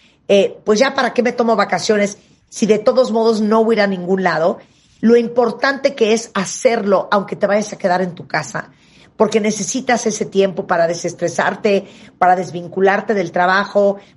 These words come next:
para recargar pilas. Y como dice Laura, nosotros a lo mejor no íbamos a viajar, pero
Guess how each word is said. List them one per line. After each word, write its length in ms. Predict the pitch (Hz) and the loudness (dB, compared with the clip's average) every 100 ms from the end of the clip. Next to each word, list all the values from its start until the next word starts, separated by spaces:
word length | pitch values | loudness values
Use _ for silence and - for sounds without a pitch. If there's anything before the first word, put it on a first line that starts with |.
| _ | _
para 180 | 170 | 0
recargar 680 | 180 180 180 165 175 196 - | 2 -2 -2 -2 0 0 -2
pilas. 460 | 226 202 196 180 - - _ - | -2 0 2 0 -6 -20 _ -10
Y 80 | |
como 180 | 185 214 | 0 2
dice 240 | 226 233 262 | 2 0 2
Laura, 380 | 247 254 214 | 4 4 2
nosotros 640 | 180 202 240 226 247 247 - - _ _ | 0 -2 -2 0 0 0 -6 -20 _ _
a 80 | |
lo 80 | 196 | 0
mejor 280 | 196 185 226 | 2 0 0
no 100 | 226 | 2
íbamos 320 | 226 220 214 | 2 2 0
a 60 | 190 | 0
viajar, 500 | 175 165 180 175 202 - _ _ | -2 0 0 0 -2 -14 _ _
pero 440 | - 233 240 240 | 2 4 4 2